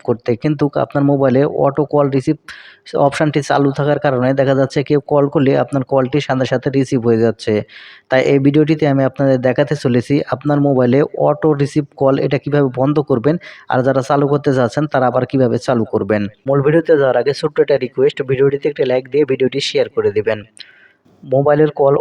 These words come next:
অটো রিসিভ হওয়া বন্ধ করার জন্য সরাসরি ডায়াল প্যাড ওপেন করলে এখানে আপনারা সেটিংস অপশন পেয়ে যাবেন। এই সেটিংস অপশনের উপর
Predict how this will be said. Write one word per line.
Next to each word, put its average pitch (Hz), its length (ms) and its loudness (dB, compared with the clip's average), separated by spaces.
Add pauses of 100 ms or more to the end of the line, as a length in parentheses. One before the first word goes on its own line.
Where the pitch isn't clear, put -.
অটো 139 220 0
রিসিভ 139 260 -2
হওয়া 131 180 2
বন্ধ 139 140 0 (100)
করার 135 200 0
জন্য 123 140 0 (120)
সরাসরি 143 360 0 (100)
ডায়াল 127 240 2
প্যাড 135 140 0 (100)
ওপেন 139 240 -2
করলে 131 220 0 (100)
এখানে 131 260 -4
আপনারা 135 220 -4 (140)
সেটিংস 131 300 -4 (100)
অপশন 123 280 -8
পেয়ে 110 200 2
যাবেন। 120 200 0 (640)
এই 127 140 2
সেটিংস 139 400 -2
অপশনের 123 340 -2
উপর 147 120 -4